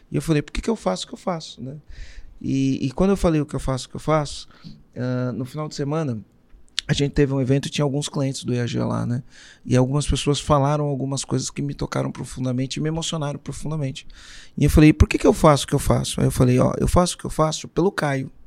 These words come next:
O Caio, ele participou da imersão E A G e no dia dez de dezembro acabou a imersão e ele tem que fazer um plano de noventa dias. E ele falou, "Eu não tenho noventa dias, daqui noventa dias eu tô morto."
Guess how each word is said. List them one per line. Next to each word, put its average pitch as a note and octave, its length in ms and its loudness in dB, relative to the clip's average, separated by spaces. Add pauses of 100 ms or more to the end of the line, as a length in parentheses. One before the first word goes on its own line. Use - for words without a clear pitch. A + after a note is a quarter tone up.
(840)
O - 100 -12
Caio, E3 200 6
ele E3 80 2
participou - 420 2
da C3 80 0
imersão B2+ 420 -2
E B2 40 -2
A A#2+ 60 -2
G D3 260 -2 (520)
e C3 920 2
no C3+ 120 4
dia D#3 180 6
dez C#3+ 420 2
de C#3 140 -2
dezembro B2+ 600 2
acabou B2+ 380 2
a C3 60 4
imersão D3 480 2 (300)
e D3 80 4
ele D#3 100 6
tem E3+ 120 2
que - 60 -6
fazer E3+ 140 2
um F3 100 -2
plano F3+ 360 4
de F3 80 -4
noventa F3 400 0
dias. D#3 560 2 (800)
E - 80 0
ele - 80 0
falou, D3 240 2
"Eu - 20 0
não D3+ 140 -4
tenho D#3+ 160 0
noventa C#3 440 -4
dias, B2+ 300 -4
daqui - 220 -8
noventa C3+ 360 -2
dias C3 200 0
eu C3+ 100 0
tô E3+ 140 4
morto." - 480 0